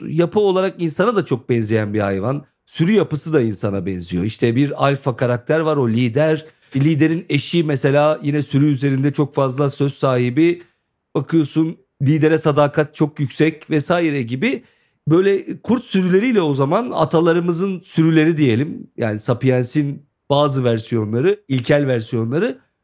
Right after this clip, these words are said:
birbirlerine benzerlik gösteriyorlar ve muhtemelen böyle sürüye, yani insanlara yanaşan kurt sürülerinden bazıları, daha sakin olanları,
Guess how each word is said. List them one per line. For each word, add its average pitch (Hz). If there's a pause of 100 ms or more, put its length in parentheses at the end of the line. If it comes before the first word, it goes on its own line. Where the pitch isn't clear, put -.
(200)
birbirlerine 208
benzerlik 214
gösteriyorlar 156
ve 220
muhtemelen 214 (480)
böyle 185
sürüye, 196
yani 143
insanlara 170
yanaşan 170
kurt 180
sürülerinden 147
bazıları, 139
daha 131
sakin 135
olanları, 120